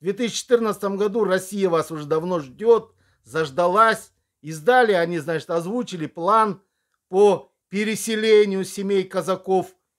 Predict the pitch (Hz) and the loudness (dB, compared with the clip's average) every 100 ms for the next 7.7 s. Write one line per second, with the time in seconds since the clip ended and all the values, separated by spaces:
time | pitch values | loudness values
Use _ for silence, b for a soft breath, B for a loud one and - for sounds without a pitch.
0 | _ 175 185 - - 175 175 - - 226 | _ -8 -8 -8 -6 -4 -4 -6 -2 2
1 | 240 208 - 165 156 160 - 202 196 - | 2 0 -4 -2 0 -2 -2 -4 -4 -6
2 | - - 151 170 185 170 _ _ _ 135 | -16 -14 -2 2 2 0 _ _ _ -6
3 | 165 170 - 220 208 143 92 _ _ _ | -6 -6 -4 -2 -2 -4 -8 _ _ _
4 | _ _ _ 247 233 214 247 - - 262 | _ _ _ -2 0 6 4 4 -10 2
5 | 233 185 180 190 240 226 - 185 180 190 | 4 4 0 -2 0 0 0 -4 -2 -4
6 | 180 202 190 175 165 185 185 180 180 170 | -2 0 0 0 0 -2 -4 -8 -6 -2
7 | 214 226 226 190 185 151 | 2 0 0 -6 -6 -6